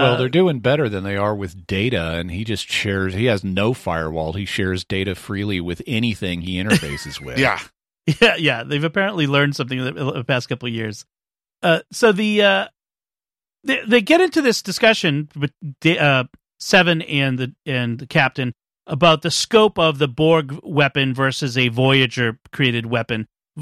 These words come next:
Speaker 3: Janeway wants nano t-, uh, probes in torpedoes, which is a controlled, uh, weapon. The Borg want a massive W M D that apparently, they, she says, could disperse probes over five light years, which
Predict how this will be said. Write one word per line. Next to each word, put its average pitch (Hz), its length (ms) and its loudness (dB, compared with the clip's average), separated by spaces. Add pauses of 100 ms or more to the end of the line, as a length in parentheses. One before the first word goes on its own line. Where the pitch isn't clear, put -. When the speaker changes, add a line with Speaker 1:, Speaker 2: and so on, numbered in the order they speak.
(120)
Speaker 3:
Janeway 226 400 4
wants 170 480 -2 (140)
nano 170 320 0 (100)
t-, 175 180 -2
uh, 135 180 -2
probes 139 440 0
in 143 240 0
torpedoes, 123 800 0 (140)
which 127 160 -6
is 127 100 -4
a 127 60 -6
controlled, 123 560 0 (440)
uh, 135 80 -2
weapon. 117 380 -2 (400)
The 151 140 4
Borg 196 320 6
want 170 340 0
a 151 180 4 (120)
massive 180 600 2
W 185 360 2
M 156 140 0
D 156 160 -2
that 147 160 2
apparently, 214 580 0
they, 175 120 2
she - 160 -6
says, 180 160 -2
could 165 160 -2
disperse 208 420 0
probes 214 400 2
over 185 260 2
five 233 380 6
light 247 240 0
years, 127 320 -2
which 180 220 -4